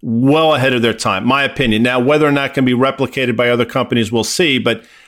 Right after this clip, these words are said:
they've clearly put themselves in a bit of a catbird seat. That's my sense, Megan. I'm not asking you to play stock market here, but are there other players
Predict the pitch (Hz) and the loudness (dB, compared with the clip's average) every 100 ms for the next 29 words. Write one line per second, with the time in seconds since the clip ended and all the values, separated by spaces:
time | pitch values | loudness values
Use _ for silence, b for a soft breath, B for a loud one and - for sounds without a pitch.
0 | _ 131 127 - 160 151 127 131 131 117 | _ -4 -4 -2 2 2 0 -2 0 0
1 | 135 120 104 120 123 117 117 - 147 147 | 0 0 0 0 2 0 0 -2 -4 0
2 | 123 104 - 101 - 120 170 165 143 139 | 0 0 -2 -4 -2 -2 -2 0 0 0
3 | 143 - 123 107 120 110 117 120 127 131 | 0 0 -2 0 -2 0 0 0 2 0
4 | 131 131 - 127 120 113 B B B - | 0 -2 0 2 2 0 B B B -6
5 | 120 143 - 151 160 - 131 113 117 110 | -2 -2 0 0 -2 0 -2 0 -2 0
6 | 113 104 135 135 139 139 151 - 165 185 | 0 0 -2 0 0 2 0 2 2 2
7 | 151 - 156 143 135 120 - | 0 0 0 2 2 0 -4